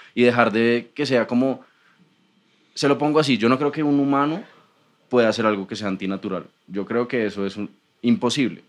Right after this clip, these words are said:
porque nosotros hacemos parte de la naturaleza. Entonces, si usted es un demente haciendo algo totalmente aberrado, pues no será ideal, pero no es antinatural, porque usted hace parte de la naturaleza. Entonces, como que yo siento que la aproximación que me dieron las plantas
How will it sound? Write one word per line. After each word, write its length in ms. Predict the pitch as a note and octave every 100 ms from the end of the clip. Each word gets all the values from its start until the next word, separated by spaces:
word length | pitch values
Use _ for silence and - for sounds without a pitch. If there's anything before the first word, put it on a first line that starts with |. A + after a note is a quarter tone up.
| _
porque 240 | G2 F#2 F2+
nosotros 420 | F2 F2 E2+ E2+
hacemos 220 | F#2+ E2+
parte 320 | - G2 F#2+
de 40 | F#2+
la 60 | F#2+
naturaleza. 520 | F2+ G#2 A2 G2+ D2+
Entonces, 420 | D#2 F2 E2+ F2
si 80 | G2
usted 220 | G2 F#2
es 120 | F2
un 220 | G2 G#2 G#2
demente 540 | A2+ A#2 A#2+ A#2 A#2
haciendo 340 | A2+ B2 A#2
algo 220 | A#2 A#2+ C3+
totalmente 720 | - D#3 - C3+ C3 B2+ B2
aberrado, 640 | C3+ C#3 A#2+ A2 A2+ E3+ - - - _ _ _
pues 160 | A#2+ G#2+
no 220 | A2 G#2
será 240 | G#2 G#2+
ideal, 460 | A#2 B2 D#3+ G2+ E2 _ -
pero 160 | F#2+
no 300 | F#2 G#2+ C#3
es 120 | B2
antinatural, 640 | G#2+ F#2+ G2 F#2 F2+ A2 G2
porque 240 | F2+ E2+ F2+
usted 260 | - C3
hace 220 | A#2+ G2+ G#2+
parte 280 | A2 G#2
de 40 | G#2+
la 60 |
naturaleza. 560 | G#2 G2 F#2 G#2+ A#2 E2+ - _ - - _
Entonces, 600 | G2+ F#2+ G2+ F#2+ G2+ G#2
como 240 | G2+ A#2 A#2
que 240 | C3 B2+
yo 100 | A2
siento 320 | G#2 A2 G#2
que 300 | G#2 B2 B2 -
la 120 | A#2
aproximación 920 | A2 A#2 A2 G#2+ G2 F#2+ G#2 G2+ G2+
que 100 | F#2+
me 120 | A2+
dieron 260 | A2 G2+ F#2+
las 140 | A2
plantas 540 | - G#2 G2 F#2+ F#2+